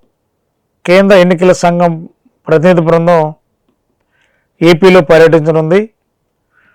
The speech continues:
మరి ఈరోజు ఎనిమిదో తారీఖు సాయంత్రం విజయవాడకు రానుంది. ఈ బృందం విజయవాడ వచ్చిన తర్వాత రేపు, ఎల్లుండు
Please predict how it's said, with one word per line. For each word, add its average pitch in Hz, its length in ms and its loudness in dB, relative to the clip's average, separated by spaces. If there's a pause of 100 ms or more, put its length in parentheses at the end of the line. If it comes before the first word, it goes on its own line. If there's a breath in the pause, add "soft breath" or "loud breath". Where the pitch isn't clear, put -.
(380)
మరి 165 160 2
ఈరోజు 180 520 2 (300)
ఎనిమిదో 170 280 0
తారీఖు 180 260 4
సాయంత్రం 165 760 0 (1120)
విజయవాడకు 170 500 2
రానుంది. 165 520 0 (800)
ఈ 175 100 0
బృందం 180 400 2
విజయవాడ 185 320 4
వచ్చిన 180 240 -2
తర్వాత 180 320 2
రేపు, 185 380 2
ఎల్లుండు 151 600 0